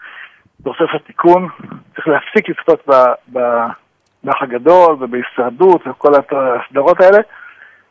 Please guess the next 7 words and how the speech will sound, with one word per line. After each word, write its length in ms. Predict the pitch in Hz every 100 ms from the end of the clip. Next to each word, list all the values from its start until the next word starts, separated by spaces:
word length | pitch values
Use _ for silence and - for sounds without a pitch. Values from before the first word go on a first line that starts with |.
| _ -
וגם 280 | 120 123 147
אחרות, 480 | 170 233 359 202 - _
שהן 200 | - 151
כולן 320 | - 170 202 214
עסוקות 340 | - 156 156
עם 100 | -
הציצונות. 440 | 135 123 - 104